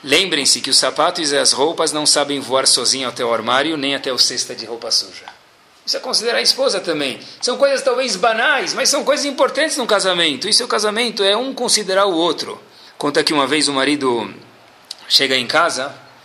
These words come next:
ele volta no primeiro dia de casado, ele saiu, voltou pra casa de manhã, a esposa ainda não tinha acordado, ele volta com uma super bandeja lá do buffet. Ele coloca lá queijo, coloca um monte de coisa chique, traz, traz na cama pra ela uma bandeja toda caprichada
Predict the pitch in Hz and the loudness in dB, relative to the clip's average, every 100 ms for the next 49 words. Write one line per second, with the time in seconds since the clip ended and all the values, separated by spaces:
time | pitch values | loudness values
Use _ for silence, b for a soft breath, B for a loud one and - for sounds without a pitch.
0 | B B B B - - - 180 156 180 | B B B B -20 -10 -4 2 4 4
1 | 165 156 151 160 156 147 147 123 123 123 | 0 -2 0 0 2 0 -2 -2 0 2
2 | 160 139 117 110 120 113 160 165 117 117 | 2 2 -2 -2 -2 -2 -2 -2 -4 -8
3 | 123 120 135 123 110 110 131 175 165 131 | -8 -4 -4 -4 -6 -6 -2 0 0 0
4 | 120 - 127 131 120 113 120 117 135 147 | -2 -2 -4 -4 -8 -4 -4 -2 -2 -2
5 | 127 143 131 131 - - 123 - 104 131 | -2 -2 -4 -4 -4 -4 -8 -10 -8 -8
6 | 113 107 107 110 - - 139 123 104 B | -8 -8 -10 -12 -16 -8 -6 -6 -8 B
7 | B B B - - - 147 156 151 131 | B B B -16 -12 -4 0 2 2 0
8 | 135 131 - 143 143 110 113 113 127 131 | 0 -2 -2 -2 -2 -4 -10 -10 -10 -10
9 | 143 139 202 139 139 151 156 127 113 107 | -10 -14 -14 -16 -10 -6 -6 -6 -8 -6
10 | - 160 123 127 147 165 156 - 147 143 | -4 -6 -10 -14 -4 -2 -2 -4 -4 -6
11 | 127 - 147 127 135 131 123 113 110 131 | -8 -8 -8 -6 -8 -8 -8 -10 -10 -10
12 | 123 135 135 127 - - 127 123 | -12 -12 -12 -12 -10 -8 -6 -6